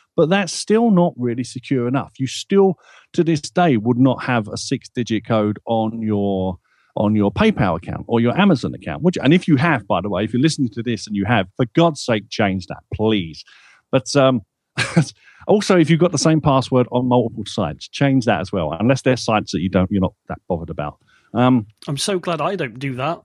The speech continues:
Speaker 2: <laughs>
Speaker 1: No, it, well, actually, I tell you what, the people who do these podcasts are normally the worst for it, because we're all very good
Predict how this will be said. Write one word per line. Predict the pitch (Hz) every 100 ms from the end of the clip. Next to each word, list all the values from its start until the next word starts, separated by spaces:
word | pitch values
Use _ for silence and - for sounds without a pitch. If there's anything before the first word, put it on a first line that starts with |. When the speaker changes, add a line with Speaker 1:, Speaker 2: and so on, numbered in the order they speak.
| _
Speaker 2:
<laughs> | 151 - - _ _ -
Speaker 1:
No, | 170 247
it, | 135 139
well, | 202
actually, | 220 226 - 139
I |
tell | 143 202
you | 170
what, | 110 - _
the | -
people | - 233 262 233
who | - 190 165 - _ _ -
do | 226
these | 208 120
podcasts | 127 104 - 95 107 -
are | 117
normally | 123 135 139 135 127 120
the |
worst | 113 110 117 107 92 -
for | - 110 92
it, | 82
because | - - 139 123
we're | 135
all | 165 262
very | 269 226 185
good | 151 165 131 104